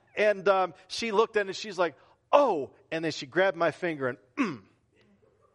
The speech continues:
But, now, wasn't that fun? Wasn't that fun right before lunch? But what happened was I had to, I had to have this wrapped up, and when we used to do our senior adult Sundays, um, I had to play for a quartet. Got to play for a quartet.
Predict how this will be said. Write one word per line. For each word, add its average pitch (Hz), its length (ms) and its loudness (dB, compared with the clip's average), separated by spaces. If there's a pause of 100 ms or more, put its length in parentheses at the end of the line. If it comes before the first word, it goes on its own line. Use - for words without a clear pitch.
(1040)
But, 269 400 2 (280)
now, 185 160 4
wasn't 262 160 2
that 277 160 2
fun? 165 320 0 (520)
Wasn't 196 120 0
that 214 140 2
fun 220 180 0
right 214 100 2
before 214 260 0
lunch? 165 220 0 (140)
But 247 400 2
what 185 260 0
happened 269 320 2
was 226 140 0
I 202 140 2
had 214 260 -2
to, 214 200 0
I 180 60 0
had 214 220 0
to 214 80 -2
have 208 180 -2
this 196 220 -4
wrapped 185 340 -2
up, 220 340 -2
and 180 300 -6
when 190 160 -4
we 196 80 -4
used 196 260 -12
to 190 60 -8
do 185 220 -4
our 170 120 0
senior 175 400 -10
adult 160 300 -4
Sundays, 175 720 -6 (300)
um, 170 200 -2
I 180 80 0
had 196 180 -2
to 180 60 -8
play 190 220 -4
for 165 180 -6
a 143 40 -4
quartet. - 760 -6 (320)
Got 208 300 2
to 170 80 -6
play 143 220 -6
for 123 180 -10
a 110 60 -10
quartet. - 440 -14